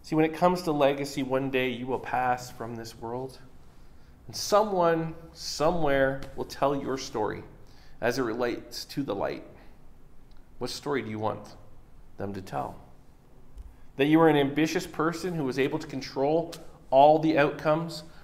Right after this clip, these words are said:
but ultimately missed out what was truly important,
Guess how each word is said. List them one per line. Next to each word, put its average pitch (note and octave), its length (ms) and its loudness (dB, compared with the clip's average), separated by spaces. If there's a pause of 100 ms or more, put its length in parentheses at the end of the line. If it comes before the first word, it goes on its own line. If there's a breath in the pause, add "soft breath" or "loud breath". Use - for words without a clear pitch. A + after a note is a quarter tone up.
but - 240 -6
ultimately E3+ 720 6
missed D3+ 460 -2
out C#3+ 300 4 (280 loud breath)
what B2 120 -4
was C#3+ 200 -4
truly E3 420 2
important, D#3 640 -2